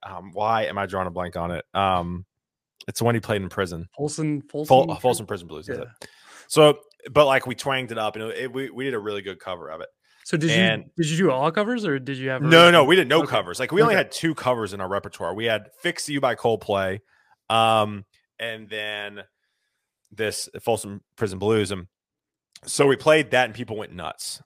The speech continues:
Speaker 1: right? And it was really, really cool 'cause, again, we started, like, three people up there and there was, like, seventy-five or so people. And,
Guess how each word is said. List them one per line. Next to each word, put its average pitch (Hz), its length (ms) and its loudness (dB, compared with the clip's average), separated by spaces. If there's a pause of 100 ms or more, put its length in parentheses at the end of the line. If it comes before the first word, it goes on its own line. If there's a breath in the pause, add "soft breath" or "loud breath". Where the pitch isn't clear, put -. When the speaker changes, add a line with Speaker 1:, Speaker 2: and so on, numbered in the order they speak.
(120)
Speaker 1:
right? 101 340 0
And 120 140 -4
it 123 100 -6
was 127 180 -4
really, 127 300 -2
really 101 220 -6
cool 98 320 -8
'cause, 107 140 -16
again, 104 220 -10
we 101 60 -12
started, 120 240 -8
like, 107 160 -10
three 110 140 -10
people 104 280 -10
up 95 120 -4
there 101 100 -6
and 101 60 -10
there 101 40 -10
was, 92 100 -12
like, 98 140 -14
seventy-five 92 520 -8
or 87 40 -12
so 92 160 -10
people. 92 480 -8
And, 90 160 -12